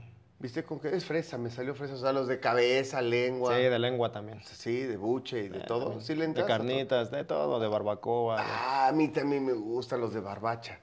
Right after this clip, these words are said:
Speaker 2: Sí, todo.
Speaker 1: Sí. ¿Y qué, y qué es el, qué es el platillo favorito que hacían en tu casa, que hacía tu mamá que más te gustara?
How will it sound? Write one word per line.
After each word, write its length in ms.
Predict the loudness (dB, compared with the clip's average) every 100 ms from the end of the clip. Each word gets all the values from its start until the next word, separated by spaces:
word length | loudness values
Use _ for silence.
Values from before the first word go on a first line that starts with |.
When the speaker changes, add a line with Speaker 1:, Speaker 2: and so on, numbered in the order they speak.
| _ _ -18
Speaker 2:
Sí, 120 | -14 -8
todo. 240 | -4 -4
Speaker 1:
Sí. 520 | -2 -2 -2 -2 -4 -2
¿Y 120 | -2
qué, 120 | 0
y 120 | -2
qué 140 | 4 4
es 120 | 4
el, 240 | 0 -2
qué 140 | 0 0
es 120 | 2
el 140 | -2
platillo 720 | 2 0 0 -2 2 4 2 -2
favorito 600 | 0 2 2 0 -2 0
que 100 | -2
hacían 340 | -2 -2 0
en 140 | 0 -4
tu 120 | -4
casa, 300 | -2 -2 -6
que 120 | -10
hacía 200 | -8 -6
tu 80 | -6
mamá 260 | -6 -6 -8
que 80 | -10
más 160 | -10
te 80 | -12
gustara? 340 | -14 -12 -14